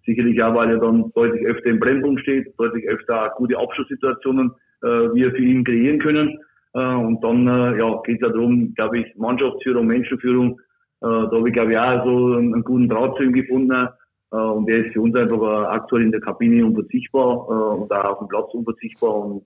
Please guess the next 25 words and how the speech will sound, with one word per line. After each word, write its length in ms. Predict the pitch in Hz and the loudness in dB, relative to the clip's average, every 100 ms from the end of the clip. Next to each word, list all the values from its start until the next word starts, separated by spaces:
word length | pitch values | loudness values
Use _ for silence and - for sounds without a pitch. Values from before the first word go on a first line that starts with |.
| - | -2
äh, 140 | 104 | -2
wir 80 | 104 | 0
sind 200 | 113 110 | -2 -2
froh, 160 | 107 120 | 0 2
dass 160 | 110 | 2
er 80 | 113 | 2
momentan 360 | 113 113 113 104 | 2 2 2 -2
fit 180 | 147 151 | -4 0
ist, 160 | 151 - _ - _ _ - | -2 -4 _ -20 _ _ -4
äh, 300 | 117 117 113 | 0 2 2
dass 140 | 117 113 | 0 0
er 80 | |
Gefallen 380 | 110 110 113 127 | 0 0 2 4
an 100 | 123 | 4
unseren 220 | 120 113 | 4 2
Spiel 260 | 110 127 131 | 0 2 4
hat 80 | 127 | 4
und 160 | 117 107 | 4 2
dass 140 | 104 | 2
er 80 | 107 | 2
momentan 380 | 107 113 110 107 | 2 0 -2 -6
auch 100 | 107 | -4
mit 100 | 107 | -4
der 60 | |
großen 340 | 104 110 110 | -4 -8 -10